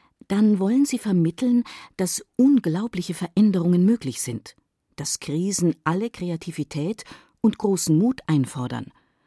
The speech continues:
dass der Mensch sich neuen Umständen anpassen muss, dass Gestaltwandel und Neugeburt immer wieder geschehen. Nicht Opfer zu sein von göttlichen Schicksalsmächten, sondern das Leben als Entwicklung zu sehen,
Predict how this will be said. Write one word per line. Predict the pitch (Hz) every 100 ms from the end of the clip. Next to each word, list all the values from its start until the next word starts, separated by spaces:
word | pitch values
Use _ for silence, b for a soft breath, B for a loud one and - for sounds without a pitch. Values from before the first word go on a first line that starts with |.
| b b
dass | 220 -
der | 220
Mensch | 214 202 277 - - B
sich | - 214 175
neuen | 170 233 254 -
Umständen | 226 247 - 196 202 202 -
anpassen | 202 254 - 160 - 170
muss, | 151 143 - B B B B
dass | - 131
Gestaltwandel | - - 143 165 180 160 165 170 175
und | 135 135
Neugeburt | 151 147 156 160 175 190 220 220 - b b
immer | 214 233 233 202
wieder | 220 151 123
geschehen. | 127 - 127 123 120 _ _ _ _ 220
Nicht | 240 254 - -
Opfer | 214 - 208 190
zu | -
sein | 156 147 135 120
von | 113 131 123 123
göttlichen | 156 131 - 127
Schicksalsmächten, | - 196 - 160 151 - 147 - - 143 B B B
sondern | - 208 220 247
das | 220 185
Leben | 160 156 220 214 196
als | 170 165
Entwicklung | - 170 - 214 - 143 127
zu | - 127
sehen, | 117 139 127 120